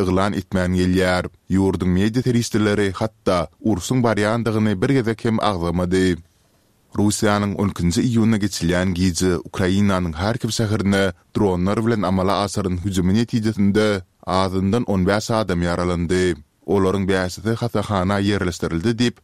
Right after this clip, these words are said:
oblast polisiýasy habar berdi. Yara alanlaryň arasynda iki, on iki, on alty we on ýedi ýaşyndaky dört çaga bar. On ikinji iýuny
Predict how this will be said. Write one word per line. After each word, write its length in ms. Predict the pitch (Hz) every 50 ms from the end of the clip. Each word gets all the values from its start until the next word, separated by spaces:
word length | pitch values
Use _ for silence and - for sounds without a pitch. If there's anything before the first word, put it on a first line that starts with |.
| _ _
oblast 420 | - - 101 110 110 117 117 - - -
polisiýasy 560 | 95 95 101 104 - - 104 92 110 107 104
habar 340 | 98 - 127 123 113 110 98 85
berdi. 500 | 87 87 87 85 78 92 92 92 92 85 - _ _ _ _ _ -
Yara 260 | 90 87 92 110 120
alanlaryň 540 | - 123 123 123 120 117 117 113 117 110 95
arasynda 760 | 101 113 113 107 104 101 104 104 98 92 104 101 101 95 87 - _ _ _
iki, 460 | - - - - 98 95 95 92 85 - _ _ _ -
on 180 | 104 113 104
iki, 420 | 92 82 - - 98 98 95 92 87 - _ _
on 180 | - 104 107 104
alty 640 | 107 101 98 92 - - 95 95 95 92 87 78 - _ _ -
we 300 | 87 90 98 104 120 107
on 180 | - 104 107
ýedi 300 | 98 90 85 82 98 120
ýaşyndaky 720 | 127 127 123 - - - 113 101 101 101 101 - - 101 92
dört 240 | 104 110 113 - -
çaga 420 | - - 131 120 104 87 87 85
bar. 280 | 87 87 87 87 85 73 71 - _ _ _ _ -
On 160 | 90 104 101
ikinji 360 | 92 - - 92 92 92 120
iýuny 340 | 127 135 131 123 120 127